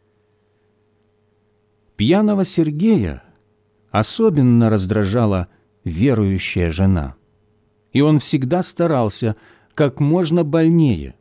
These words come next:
оскорбить её, понося верующих. Тех самых, которые неустанно молились за него.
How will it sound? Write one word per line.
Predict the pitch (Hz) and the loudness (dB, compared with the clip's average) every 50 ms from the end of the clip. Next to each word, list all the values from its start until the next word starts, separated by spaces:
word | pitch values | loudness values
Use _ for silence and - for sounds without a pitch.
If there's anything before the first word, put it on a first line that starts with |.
| _ - | _ -4
оскорбить | - 139 - - - - 123 110 104 98 120 175 170 - - | -4 -2 -4 -4 -4 -2 -2 -2 -2 -2 -4 -4 -4 -4 -2
её, | 165 165 160 160 156 143 - _ _ _ _ _ _ | 0 2 2 2 2 0 -4 _ _ _ _ _ _
понося | - 143 131 127 123 113 - - 139 131 | 0 0 2 2 0 -2 -2 -2 -2 -2
верующих. | 120 123 127 110 98 87 82 80 - - - - 67 - _ _ _ _ _ _ _ _ _ _ _ _ _ _ _ _ _ _ _ _ _ _ _ _ _ _ _ - | 0 -2 -2 -2 -2 -4 -4 -6 -10 -12 -14 -16 -16 -20 _ _ _ _ _ _ _ _ _ _ _ _ _ _ _ _ _ _ _ _ _ _ _ _ _ _ _ -4
Тех | - 175 196 196 196 - | -2 0 0 0 -2 -6
самых, | - - - 196 196 160 107 80 69 - - _ _ _ _ _ _ _ _ _ | -6 -2 0 2 2 2 0 -2 -4 -8 -14 _ _ _ _ _ _ _ _ _
которые | - 123 120 - 180 180 185 185 165 | -4 -4 -2 0 0 0 2 2 2
неустанно | 147 143 165 202 208 208 202 180 - - - - 151 147 147 135 120 101 87 76 67 65 - _ _ _ _ _ _ _ - | 2 2 2 4 2 2 0 -2 -4 -8 -4 -2 -2 0 2 2 2 0 0 -2 -4 -8 -10 _ _ _ _ _ _ _ 0
молились | 117 120 117 117 117 110 117 110 98 95 87 - | 2 2 4 4 2 2 2 0 0 -2 -4 -6
за | - 98 85 101 98 | -8 -6 -2 0 2
него. | 101 101 98 85 82 67 60 | 2 2 0 -2 -4 -8 -10